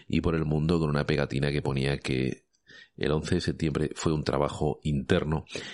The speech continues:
de la cia. Para Palacios parece ser que, bueno, pues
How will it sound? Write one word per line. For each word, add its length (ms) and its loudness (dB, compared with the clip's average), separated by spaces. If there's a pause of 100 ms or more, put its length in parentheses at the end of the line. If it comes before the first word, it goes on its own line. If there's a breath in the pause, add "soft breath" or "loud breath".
(140 loud breath)
de 160 -2
la 140 0
cia. 320 0 (1040 loud breath)
Para 640 2 (120)
Palacios 600 0
parece 320 -2
ser 220 -2
que, 260 0 (1700 loud breath)
bueno, 320 2
pues 400 -2